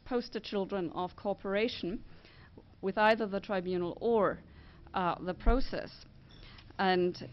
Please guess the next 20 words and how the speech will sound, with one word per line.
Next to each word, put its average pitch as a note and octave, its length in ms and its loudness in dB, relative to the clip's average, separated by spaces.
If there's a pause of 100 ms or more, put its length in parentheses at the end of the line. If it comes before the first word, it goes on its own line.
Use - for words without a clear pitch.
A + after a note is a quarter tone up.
you G3+ 240 -4
can G#3+ 200 -2
see F#3+ 460 -2 (920)
snippets A#3 560 0
from E3+ 400 0
Professor F#3+ 420 -4 (240)
Stolz's G#3+ 640 0
cross-examination, E3 1080 -4 (600)
and F#3 240 2
that F#3+ 240 2
starts F#3+ 580 2
at F3 280 0 (840)
transcript F#3+ 580 -2 (100)
fourteen G3 340 0
sixty-four G#3 880 0 (600)
and G3 200 2
goes G3 220 2
on F#3+ 260 4 (100)
to F3+ 100 -2
fourteen F#3 420 -2